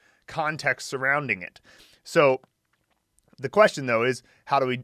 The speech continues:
how do we deal with this? Well, in phases four and five, what we do is we introduce you the longer form content at ninety percent.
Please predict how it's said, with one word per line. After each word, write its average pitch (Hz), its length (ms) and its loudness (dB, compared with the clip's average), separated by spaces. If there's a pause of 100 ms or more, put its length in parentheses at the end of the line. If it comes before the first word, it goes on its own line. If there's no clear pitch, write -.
how 139 100 2
do 131 60 0
we 123 100 -2
deal 160 200 0
with 113 120 -4
this? 92 200 -10
Well, 131 260 2 (280)
in 127 140 -6
phases 165 400 -2
four 147 260 0
and 117 120 -6
five, 151 420 2
what 117 120 -6
we 123 100 -8
do 120 160 -2
is 113 100 -6
we 131 100 -6
introduce 160 460 -8
you 156 140 -8
the 123 360 -2 (140)
longer 143 320 -6
form 139 240 -6
content 131 400 -6
at 117 80 -12
ninety 175 360 -8
percent. 117 520 -8